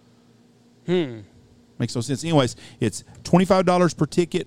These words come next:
Speaker 2: or six tickets for a hundred dollars. You can do PayPal. You can do Venmo. All you gotta do is look us, me up on Facebook and get the information from me, and I can tell you where to do it at.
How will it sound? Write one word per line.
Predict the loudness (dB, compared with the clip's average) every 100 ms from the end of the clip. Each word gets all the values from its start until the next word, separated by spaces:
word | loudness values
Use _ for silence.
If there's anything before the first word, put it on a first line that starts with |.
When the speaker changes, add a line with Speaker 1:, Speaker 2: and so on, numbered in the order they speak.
| -2
Speaker 2:
or | 2 4
six | 2 -4 -8 -4
tickets | -4 -2 -4
for | 0
a | 2
hundred | 4 4
dollars. | 4 4 6 4
You | 2
can | -4 -4
do | -4
PayPal. | -2 -2 0 0 2 2
You | 0
can | -2
do | -4
Venmo. | -2 0 0 2 4
All | 4
you | 2
gotta | 2
do |
is | 0
look | -2 -4
us, | -4
me | -2 0
up | 2
on | 0 -2 -10 -6
Facebook | -4 -2 -2 -2
and | -6 -8 -12 -10
get | -6
the | -4
information | -4 -4 -4 -6 -8
from | -8 -6
me, | -6
and |
I | -10
can | -10
tell | -8
you |
where | -6
to | -8
do | -6 -6
it | -6
at. | -8